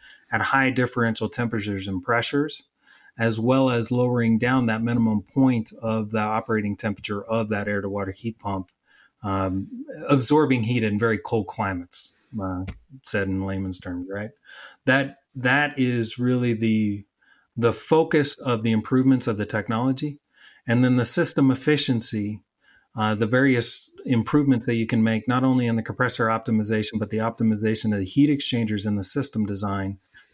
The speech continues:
to improve the efficiency of that heat pump,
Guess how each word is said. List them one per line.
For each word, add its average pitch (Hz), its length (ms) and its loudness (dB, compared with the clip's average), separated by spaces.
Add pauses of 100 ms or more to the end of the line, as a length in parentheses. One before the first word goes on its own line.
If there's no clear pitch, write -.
to 117 140 2
improve 127 500 4
the 113 120 2
efficiency 107 720 0 (440)
of 127 240 2
that 113 200 2
heat 139 320 0
pump, 98 360 -4